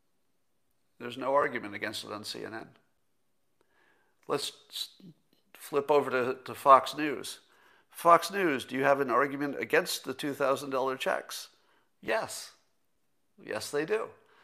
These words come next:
They have a Republican on, and the Republican says, uh, "Why would we be giving two thousand dollar checks to rich people who didn't lose their jobs?" To which I said,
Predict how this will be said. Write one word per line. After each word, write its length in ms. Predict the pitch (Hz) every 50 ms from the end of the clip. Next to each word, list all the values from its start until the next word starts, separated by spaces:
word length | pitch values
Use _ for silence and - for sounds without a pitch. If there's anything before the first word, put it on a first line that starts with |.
| _ _ _ _ _
They 120 | - 117
have 200 | 117 127 135 120
a 60 | 131 127
Republican 680 | 127 127 123 120 139 143 147 160 156 151 175 156 143
on, 300 | 123 120 139 175 214 -
and 120 | 127 127
the 60 | 127
Republican 540 | 120 120 113 - 139 135 139 135 120 135 123
says, 360 | - - 127 127 127 131 - - -
uh, 360 | - 107 107 104 107 107 107 104 - - - - _ _ _ _ _ _
"Why 320 | - - 113 135 - 113 -
would 260 | 220 214 208 180 170
we 160 | 175 175 170
be 160 | 151 135 143
giving 380 | 131 120 139 131 131 131 120 110
two 200 | - - 151 143
thousand 360 | 139 - 135 131 127 113 117
dollar 260 | 110 110 110 113 113
checks 460 | 107 101 - 135 120 117 - - - - _ _ _ _
to 100 | - 113
rich 340 | 107 101 117 127 123 - -
people 360 | - 117 113 107 - 113 107
who 120 | 104 120 113
didn't 320 | 107 107 113 113 104 -
lose 220 | 110 110 107 95 -
their 140 | 101 101
jobs?" 500 | 95 110 107 110 107 87 - - - - - _ _ _ _ _ _ _ _ _ _ _ _ _ _ _ _ _ _
To 100 | - 135
which 220 | 123 123 117 - 123
I 80 | 110
said, 320 | 107 - - 107 107 101